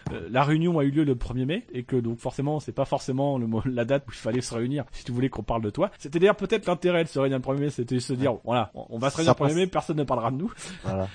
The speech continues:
Speaker 1: Euh, c'est la réduction des coûts, hein, puisqu'on a donc Jean Todt qui, euh, on se rappelle, hein, qu'il y a à peu près un mois maintenant, euh, Jean Todt avait, euh,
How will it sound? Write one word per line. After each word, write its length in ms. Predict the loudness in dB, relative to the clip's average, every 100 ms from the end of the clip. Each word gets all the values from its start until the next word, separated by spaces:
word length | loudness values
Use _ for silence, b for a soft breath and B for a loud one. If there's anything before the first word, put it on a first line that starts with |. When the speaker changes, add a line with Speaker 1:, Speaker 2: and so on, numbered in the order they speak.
| -4
Speaker 1:
Euh, 220 | 2 2
c'est 180 | 4 2
la 140 | 6 8
réduction 480 | 6 2 0 2
des 80 | 2
coûts, 280 | 0 -4 -6 -4
hein, 140 | -6
puisqu'on 340 | -6 -10 -6 0
a 200 | 2 2
donc 220 | 0 0
Jean 140 | 0
Todt 200 | 0 0 0
qui, 240 | -4 -2
euh, 360 | -2 -2 -4 -6 -10 -14
on 20 |
se 60 | -6
rappelle, 280 | -2 0 0
hein, 80 | 0
qu'il 140 | 0
y 20 |
a 160 | 2 2
à 120 | 0
peu 120 | -2
près 200 | 0 0 4
un 140 | 2
mois 200 | 6 4
maintenant, 480 | 4 0 2 4 4
euh, 60 | 2
Jean 160 | 2
Todt 220 | 2 4 4
avait, 260 | 2 4
euh, 120 | 2